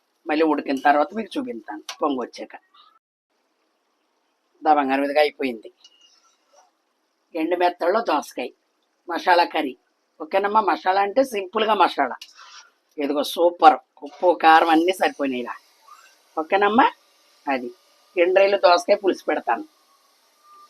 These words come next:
చాలా బాగుంటుంది ఎండ్రాయిలు దోసకాయ. ఈ వారంలో దోసకాయలు వచ్చేస్తాయి ఎపిసోడ్ రెండు మూడు. ఓకేనమ్మా, ఆ, మరి చక్కగా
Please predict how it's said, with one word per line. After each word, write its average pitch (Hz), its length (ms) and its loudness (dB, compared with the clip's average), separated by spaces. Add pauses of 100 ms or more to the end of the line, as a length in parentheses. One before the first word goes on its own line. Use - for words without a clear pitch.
(500)
చాలా 190 200 12
బాగుంటుంది 139 440 0 (280)
ఎండ్రాయిలు 175 340 6
దోసకాయ. 143 420 4 (480)
ఈ 180 40 -2
వారంలో 175 360 12
దోసకాయలు 185 400 8
వచ్చేస్తాయి 185 380 4
ఎపిసోడ్ 170 340 2
రెండు 160 160 2
మూడు. 123 260 -2 (640)
ఓకేనమ్మా, 214 540 4 (520)
ఆ, 139 280 6 (480)
మరి 160 140 0
చక్కగా 170 580 6